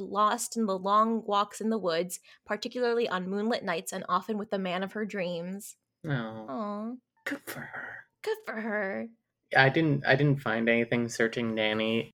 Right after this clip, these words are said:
Speaker 2: in Lucifer on A O three.
Speaker 1: Okay, so chapter two, we get our first YouTube link. What was the song again?
Speaker 2: This was Start Me Up by Rolling Stones.
Speaker 1: Yes. So, oh, I, I forgot her name already.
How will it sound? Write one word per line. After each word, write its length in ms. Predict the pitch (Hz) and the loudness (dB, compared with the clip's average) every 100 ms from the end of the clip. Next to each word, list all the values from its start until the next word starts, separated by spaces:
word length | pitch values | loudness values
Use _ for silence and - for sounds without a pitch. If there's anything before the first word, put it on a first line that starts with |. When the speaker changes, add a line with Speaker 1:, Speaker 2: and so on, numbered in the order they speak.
| - | -2
Speaker 2:
in 500 | 120 113 110 110 113 | 0 2 0 -2 -2
Lucifer 760 | 120 117 117 - - 117 120 - - | 2 2 0 -2 2 4 2 -4 -2
on 160 | 123 | 2
A 140 | 117 117 | 2 2
O 80 | 117 | 0
three. 400 | - 120 135 - _ - | 2 2 2 -4 _ 0
Speaker 1:
Okay, 320 | 226 226 165 | 4 4 2
so 520 | 214 202 190 185 - - - | 0 2 4 4 2 -4 -2
chapter 360 | 262 294 285 | -2 0 -2
two, 440 | 233 247 196 170 220 - _ - | 0 2 4 2 -2 -6 _ -6
we 200 | 214 202 | -4 2
get 340 | 226 208 - | 6 6 6
our 140 | 196 208 | 6 4
first 360 | - 220 - | 2 0 0
YouTube 300 | 170 175 175 | -6 -4 0
link. 340 | 175 180 285 - _ - | 2 2 0 -10 _ 0
What 160 | 294 | 2
was 100 | 415 | 4
the 80 | 403 | 2
song 180 | 415 415 403 | 0 -2 0
again? 280 | 392 392 - | -2 -2 -4
Speaker 2:
This 200 | 127 - | -4 -2
was 140 | 120 - | -2 2
Start 320 | - 123 127 | 4 4 4
Me 120 | 117 | 0
Up 200 | 113 - | 0 0
by 120 | 113 | 2
Rolling 320 | 113 113 113 113 | 4 4 2 -4
Stones. 520 | - 113 113 117 - _ _ _ - | -4 -2 -2 -6 -14 _ _ _ -4
Speaker 1:
Yes. 460 | 208 196 - - - _ | -4 -4 -8 -8 -14 _
So, 380 | 233 208 208 - _ | 4 4 4 0 _
oh, 140 | 214 - - | -16 -14 -10
I, 120 | 214 - | -10 -8
I 80 | 185 | -12
forgot 240 | - 175 170 | -8 -8 -8
her 60 | |
name 160 | 170 175 | -12 -10
already. 400 | 175 175 226 | -8 -6 -6